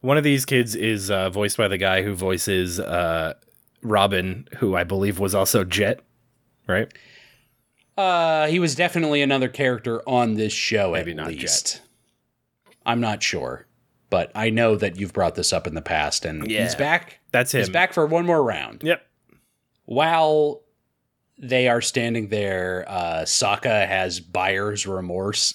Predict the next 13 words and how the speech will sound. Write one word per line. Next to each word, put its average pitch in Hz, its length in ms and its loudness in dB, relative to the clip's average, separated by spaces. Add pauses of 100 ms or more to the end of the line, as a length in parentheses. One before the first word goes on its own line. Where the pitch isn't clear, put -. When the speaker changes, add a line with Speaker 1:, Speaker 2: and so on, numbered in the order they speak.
(120)
Speaker 2:
over 98 240 -4
the 101 100 -4
bag 98 520 0
that 170 120 6
he 175 60 6
Speaker 1:
Mm-hmm. - 80 2
Speaker 2:
bought. 110 360 2 (680)
Speaker 1:
Just - 160 -2
kind 160 160 6
of 104 60 2
out 104 120 2
of 104 60 0
nowhere. 101 460 0